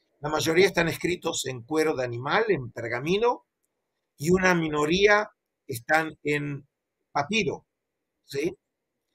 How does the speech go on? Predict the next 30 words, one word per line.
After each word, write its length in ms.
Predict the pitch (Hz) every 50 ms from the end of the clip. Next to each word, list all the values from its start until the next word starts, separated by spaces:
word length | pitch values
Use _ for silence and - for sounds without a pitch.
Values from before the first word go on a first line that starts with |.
| _ _ _
Y 80 | - 156
hay 140 | 160 - -
solo 360 | - - 185 190 190 180 190
un 160 | 214 240 226
documento 800 | 226 220 220 202 185 180 180 180 175 - - 214 240 269 359 - _ _ _ _ _ _ _ _ _ _
que 140 | - 151
está 340 | 147 - - - 180 180 180
grabado 760 | 151 165 156 156 156 160 180 196 208 208 226 220 214 - - -
en 180 | 147 143 143
planchas 380 | 139 160 165 180 180 180 175 135
de 140 | 156 151 -
cobre 320 | - 226 - - 175 165
y 20 | 160
por 160 | 151 147 160
eso 160 | 156 - -
se 140 | - 165 147
lo 80 | 143
conoce 320 | 143 139 151 165 - 175 165
como 500 | - 143 139 143 143 147 156 160 175 - _ _ _ _ _ _
el 160 | 143 143 135
rollo 340 | 131 143 156 160 143 151 139
de 160 | 127 123 120
cobre. 400 | - 113 110 92 - - - _ _ _ _ _ _ _ _ _ _ _ _ _ _ _ -
Ahora, 400 | 123 147 151 131 117 104 107 - _ _ _ _ _ _ _ _ _ _ _ _ _
la 200 | - 147 151 151
razón 520 | 156 170 175 - - 226 247 254 254 254 -
de 100 | 233 202
la 140 | 185 160 -
fama 400 | - - 208 220 233 233 226 202
mundial 760 | 175 165 156 143 139 165 190 202 175 143 123 110 104 107